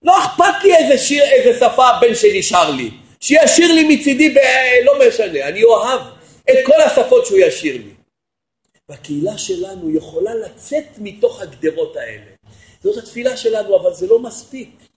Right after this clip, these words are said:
אנחנו חייבים להתקרב לאלוהים בצורה אינדיבידואלית כדי שזה יקרה.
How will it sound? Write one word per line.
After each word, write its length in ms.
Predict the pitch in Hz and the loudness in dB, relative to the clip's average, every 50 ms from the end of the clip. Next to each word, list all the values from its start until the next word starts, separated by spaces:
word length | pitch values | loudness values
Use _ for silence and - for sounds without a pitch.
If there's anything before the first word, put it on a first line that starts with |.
| _ _ _ _ _ _ - | _ _ _ _ _ _ -12
אנחנו 420 | 143 143 151 147 147 220 220 208 | -4 -2 -2 -2 -2 -4 -10 -12
חייבים 760 | - - - 170 170 165 160 - - - 220 247 269 262 233 202 | -10 -6 -2 0 2 2 2 0 -2 -6 -10 -8 -8 -8 -8 -8
להתקרב 580 | 196 - - - - 156 131 135 175 208 202 165 160 | -10 -12 -12 -10 -8 -8 -8 -6 -6 -8 -8 -8 -10
לאלוהים 680 | 160 160 156 151 143 139 143 131 120 131 160 185 202 202 202 - - - _ _ _ _ _ _ _ | -14 -14 -10 -10 -6 -4 -4 -4 -2 -2 0 2 2 2 0 -4 -12 -20 _ _ _ _ _ _ _
בצורה 380 | 127 127 - - 139 127 147 151 | -14 -14 -12 -10 -10 -8 -8 -8
אינדיבידואלית 880 | 151 139 131 127 117 117 123 113 123 123 - 151 165 185 190 185 - - | -10 -10 -12 -12 -10 -10 -10 -8 -6 -4 -2 -2 -2 -2 -4 -6 -6 -6
כדי 240 | 143 120 127 131 | -8 -6 -6 -8
שזה 240 | 127 - 123 - - | -10 -12 -12 -8 -8
יקרה. 360 | 127 123 123 - 131 117 123 | -8 -8 -8 -14 -14 -12 -10